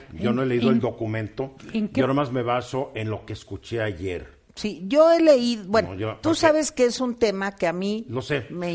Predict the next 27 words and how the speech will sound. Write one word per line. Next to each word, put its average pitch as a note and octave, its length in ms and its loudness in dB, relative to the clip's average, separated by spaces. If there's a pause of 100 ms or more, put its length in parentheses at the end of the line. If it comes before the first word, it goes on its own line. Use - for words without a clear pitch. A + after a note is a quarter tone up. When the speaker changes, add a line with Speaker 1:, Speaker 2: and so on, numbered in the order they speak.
(120)
Speaker 1:
pero - 180 4
no D#3 60 4
he F3+ 60 6
Speaker 3:
importa G#3+ 100 8
Speaker 1:
leído G3+ 160 8
Speaker 3:
mucho. F#3+ 140 6
Speaker 1:
la D#3+ 40 4
estrategia C#3 1000 0 (320)
para A#2 160 -2
saber C3 580 -4 (300)
Speaker 3:
Bueno, D3+ 180 0
Speaker 1:
si - 60 -6
sirve D3 180 2
o D4 40 8
no F4 80 6
Speaker 3:
una F4 160 4
Speaker 1:
sirve. B3+ 120 2
Speaker 2:
¿En B3 220 4
dónde D4 400 2
se - 160 -4
ha B3+ 40 4
hecho B3+ 240 0
bien G3 260 0
y F3+ 40 0
qué F#3+ 140 -4
han F3+ 100 -2
hecho? C#3+ 300 -6